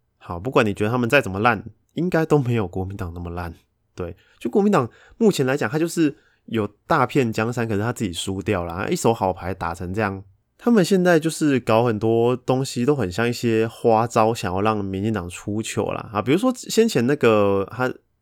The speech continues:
立法院不是通过一个什么，呃，支持台美恢复建交什么的，啊，其实他就只是一个喊口号的案子而已。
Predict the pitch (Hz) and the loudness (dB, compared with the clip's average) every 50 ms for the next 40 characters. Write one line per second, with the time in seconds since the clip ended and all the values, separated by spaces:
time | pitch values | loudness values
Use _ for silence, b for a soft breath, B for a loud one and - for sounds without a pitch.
0 | _ _ - 175 165 147 - 98 107 117 113 101 104 110 120 120 120 113 117 110 | _ _ -12 -6 -6 -2 0 2 0 2 0 0 -2 -4 -2 -2 -2 -2 0 2
1 | 117 110 110 104 101 95 92 90 95 90 87 85 85 85 87 87 - - 92 95 | 2 2 2 2 0 -2 -4 -4 -8 -10 -10 -10 -10 -10 -10 -12 -10 -6 -6 -6
2 | 95 90 92 - 135 147 - - - 98 98 95 95 98 101 101 - - - 98 | -6 -6 -6 -8 -8 -8 -8 -8 -8 -6 -4 -4 -4 -4 -6 -6 -8 -8 -6 -6
3 | 104 107 113 107 98 90 87 85 98 101 104 104 110 101 95 92 - 98 92 92 | -4 -4 -4 -4 -4 -6 -8 -6 -6 -6 -6 -6 -8 -10 -10 -6 -6 -6 -6 -6
4 | 95 90 90 95 101 92 90 87 95 98 - - 185 - - 135 127 127 156 143 | -8 -8 -8 -8 -10 -10 -10 -10 -12 -10 -2 -2 -2 -2 0 -2 -2 0 -2 -2
5 | 147 147 - - 92 87 - 113 110 104 107 101 b b b b b b b b | -2 -4 -8 -8 -10 -6 -4 -4 -2 0 -2 -2 b b b b b b b b
6 | _ _ - - 107 113 156 - - - 98 85 87 - - 127 113 101 90 92 | _ _ -2 0 0 0 0 -2 -4 -4 -4 -4 -4 -2 0 0 0 0 -4 -6
7 | 85 87 - - 117 110 98 92 - - 82 80 80 85 87 92 - | -10 -10 -4 -2 -2 -2 -2 -4 -8 -10 -14 -12 -10 -10 -12 -12 -14